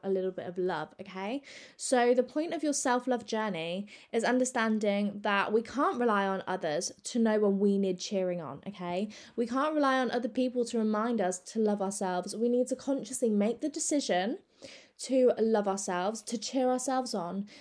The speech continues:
and we don't need to wait for someone else to do it because we do it. We fill all the gaps.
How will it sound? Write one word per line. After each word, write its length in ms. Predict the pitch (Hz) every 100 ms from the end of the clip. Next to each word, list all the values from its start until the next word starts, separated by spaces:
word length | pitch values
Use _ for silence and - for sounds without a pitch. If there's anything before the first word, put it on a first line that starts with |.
| -
and 80 | 226
we 60 | 233
don't 220 | 226 202
need 120 | 214
to 60 | 214
wait 200 | 190 -
for 40 |
someone 260 | - 190 180
else 200 | 175 -
to 60 |
do 80 | 190
it 140 | 180
because 220 | 196 214 202
we 160 | 220
do 180 | 220 233
it. 180 | 185 196
We 180 | 226 277
fill 380 | - 233 214
all 200 | - 196
the 80 | 214
gaps. 540 | 208 147 127 - -